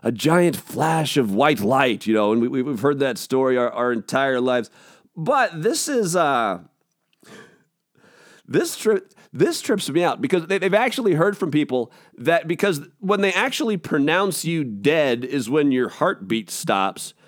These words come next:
But obviously, it, I mean, you, your, your brain still ha-, has oxygen for a while, but how long on some,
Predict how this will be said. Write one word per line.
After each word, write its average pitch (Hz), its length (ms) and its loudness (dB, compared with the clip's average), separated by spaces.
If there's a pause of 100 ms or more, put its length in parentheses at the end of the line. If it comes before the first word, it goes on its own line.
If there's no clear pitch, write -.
(240)
But 147 100 0
obviously, 180 580 2
it, 160 140 -4
I 170 80 0
mean, 170 100 2
you, 160 120 0
your, 160 180 -6
your 156 120 -2
brain 180 300 2
still 170 260 0
ha-, 151 200 2
has 131 260 0
oxygen 131 560 -4
for 135 160 -4
a 123 80 2
while, 127 600 0 (260)
but 151 280 -2
how 185 380 2
long 175 580 4
on 165 300 0
some, 180 400 0